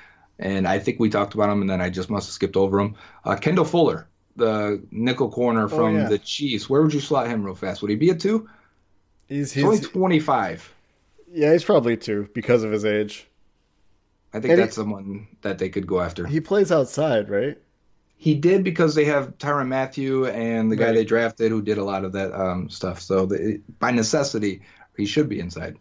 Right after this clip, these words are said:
Speaker 2: Yeah. Yeah. Uh, I never thought I would be excited for the idea of Andrews Peat or Eric Flowers, but they were, they were solid at guard.
Speaker 1: Mm-hmm.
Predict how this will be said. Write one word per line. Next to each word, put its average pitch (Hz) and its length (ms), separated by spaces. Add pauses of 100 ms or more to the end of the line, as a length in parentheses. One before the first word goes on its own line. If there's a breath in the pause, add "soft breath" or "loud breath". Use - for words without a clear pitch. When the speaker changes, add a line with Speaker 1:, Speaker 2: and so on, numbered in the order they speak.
(120)
Speaker 2:
Yeah. 101 280 (1800)
Yeah. 117 320 (240)
Uh, 147 400 (1080)
I 151 60
never 190 260
thought 175 220
I 156 60
would 139 120
be 139 180
excited 127 420
for 117 100
the 120 120
idea 120 220
of 117 60
Andrews 117 420
Peat 120 180
or 113 80
Eric 110 320
Flowers, 107 560
but 107 140
they 131 100
were, 143 320
they 139 160
were 139 100
solid 101 480 (340)
at 107 160
guard. 101 220
Speaker 1:
Mm-hmm. 107 180